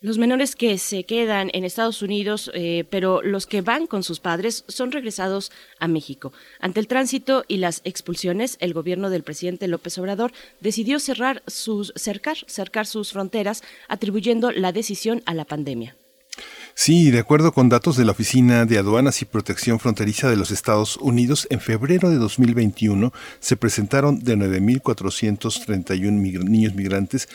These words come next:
Speaker 2: y en marzo creció a dieciocho mil ochocientos noventa.
Speaker 1: Por su parte, el canciller Marcelo Ebrard informó que entre febrero y marzo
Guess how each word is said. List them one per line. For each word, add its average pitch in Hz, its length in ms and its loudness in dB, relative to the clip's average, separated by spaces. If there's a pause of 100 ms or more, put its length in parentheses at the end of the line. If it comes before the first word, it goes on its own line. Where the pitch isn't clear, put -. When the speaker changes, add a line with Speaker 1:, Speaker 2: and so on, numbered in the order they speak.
(220)
Speaker 2:
y 104 100 0
en 101 100 6
marzo 127 340 4
creció 131 560 0
a 110 120 -2
dieciocho 95 480 -2
mil 147 340 0
ochocientos 101 540 -4
noventa. 80 360 -8 (420)
Speaker 1:
Por 269 160 -6
su 247 120 -6
parte, 214 300 -4
el 202 80 -6
canciller 185 440 -4
Marcelo 202 360 -2
Ebrard 214 340 -2
informó 220 500 0
que 262 120 0
entre 185 300 -2
febrero 214 580 -2
y 208 100 -2
marzo 226 460 -2